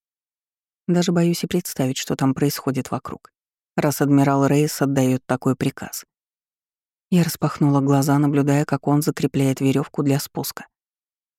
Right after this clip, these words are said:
Оборудование к этому моменту уже находилось возле метеорита. Вдали, скрывая всю окружающую реальность, валил густыми хлопьями снег, делая мужчину в черно-серой броне едва ли не единственным ярким пятном рядом со мной.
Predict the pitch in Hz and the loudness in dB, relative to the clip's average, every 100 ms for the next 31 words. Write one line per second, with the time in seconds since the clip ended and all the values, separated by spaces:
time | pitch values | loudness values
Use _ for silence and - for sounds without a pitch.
0 | _ - 156 151 170 165 160 156 151 - | _ -2 0 2 4 4 6 6 4 2
1 | 151 147 139 143 151 156 139 139 135 131 | 2 4 4 4 4 2 2 2 2 0
2 | 143 143 139 - 143 139 135 135 131 143 | 2 2 2 2 0 2 4 2 2 0
3 | 139 - - - _ _ _ _ _ _ | -2 -6 -14 -20 _ _ _ _ _ _
4 | _ _ 175 147 147 139 151 - 156 160 | _ _ 2 4 4 4 0 0 0 4
5 | 151 - 160 147 - 151 151 143 139 - | 2 2 2 2 0 0 2 2 0 0
6 | 147 139 139 143 165 156 - 147 143 139 | 2 2 4 2 2 0 -2 0 2 4
7 | 156 160 160 - 156 139 - 151 147 - | 2 0 -2 0 2 2 2 0 0 0
8 | 143 151 - - 135 - _ _ _ _ | 2 2 0 -6 -6 -10 _ _ _ _
9 | _ _ - 170 160 143 139 139 - 151 | _ _ 0 4 6 6 6 4 4 4
10 | 135 - 143 135 135 - 147 139 143 135 | 2 0 2 2 2 0 2 2 2 2
11 | 135 143 - _ _ _ _ 170 151 156 | 2 0 -6 _ _ _ _ 0 2 4
12 | 151 151 147 143 143 143 - 156 147 147 | 6 6 6 4 4 2 2 4 6 6
13 | 139 123 - 139 135 147 - 143 135 135 | 4 0 2 2 2 0 2 4 4 4
14 | 139 139 - 135 131 143 - | 2 2 2 0 0 -6 -16